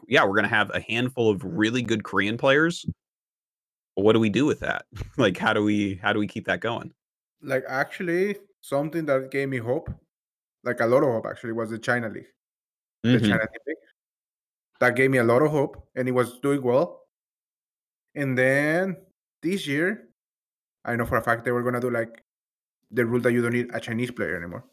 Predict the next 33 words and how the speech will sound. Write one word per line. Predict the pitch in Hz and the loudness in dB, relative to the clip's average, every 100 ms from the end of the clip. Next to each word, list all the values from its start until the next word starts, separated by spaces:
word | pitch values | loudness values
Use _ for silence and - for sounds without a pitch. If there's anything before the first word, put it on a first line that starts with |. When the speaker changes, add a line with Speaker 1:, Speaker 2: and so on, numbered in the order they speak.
| _ _ | _ _
Speaker 2:
So | 127 | -2
that | 113 127 | 2 2
gave | 131 147 | 4 2
me | 139 | 2
even | 139 127 | 2 4
more | 127 | 2
hope. | 123 123 120 - _ _ _ _ _ _ | 2 0 -2 -10 _ _ _ _ _ _
Speaker 1:
Mm. | 104 110 117 101 95 98 | -8 -6 -6 -6 -6 -4
Speaker 2:
'Cause | 123 - - - - | -4 -4 -10 -14 0
then | 143 | 4
you | 185 180 | 4 4
could | 156 | 4
act-, | 135 139 - - - | 6 4 0 -14 -6
stuff | - 196 | 0 4
like, | 226 165 - 123 | 4 2 -6 0
like | 127 | 0
I | 127 | 2
say, | 127 127 | 2 2
team | 120 160 175 | 2 0 2
is | 151 | 2
the | 135 | 2
most | 127 135 135 | 2 0 -2
important | 123 123 123 110 | -2 -2 -2 -4
thing | 110 107 | -6 -6
for | 107 | -4
a | 101 | -4
player. | - 107 82 - _ _ _ | -4 -4 -4 -10 _ _ _
'Cause | - | 2
at | 135 | 4
least | 135 196 170 | 6 4 2
if | 147 | -4
you | |
don't | 151 135 117 | 0 2 0